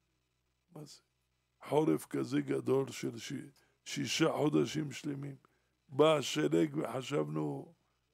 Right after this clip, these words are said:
"איזה חורף". זה העוונות שלנו. ברוך השם שעוד השמש זורחת. עם כל מה שאנחנו מתנהגים, עם כל מה שאנחנו עושים, איבדנו,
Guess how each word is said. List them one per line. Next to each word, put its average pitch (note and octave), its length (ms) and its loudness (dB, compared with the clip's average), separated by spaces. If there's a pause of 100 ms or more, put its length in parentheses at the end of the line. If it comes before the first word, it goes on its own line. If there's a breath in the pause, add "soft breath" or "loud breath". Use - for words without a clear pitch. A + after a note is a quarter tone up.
(140)
"איזה C3 320 0
חורף". E3 580 2 (520)
זה G3+ 300 0
העוונות F#3+ 460 0
שלנו. E3+ 500 -10 (840)
ברוך F3 280 4
השם E3+ 380 0
שעוד D#3+ 340 0
השמש E3+ 420 -2
זורחת. - 580 -4 (840)
עם C#3 160 2
כל E3 200 6
מה D#3+ 180 2
שאנחנו D#3+ 800 -2 (580)
מתנהגים, C#3 920 -4
עם B2+ 140 -12
כל D3 140 -10
מה C#3 140 -8
שאנחנו B2 400 -12
עושים, C#3 580 -12 (180)
איבדנו, D#3 680 -2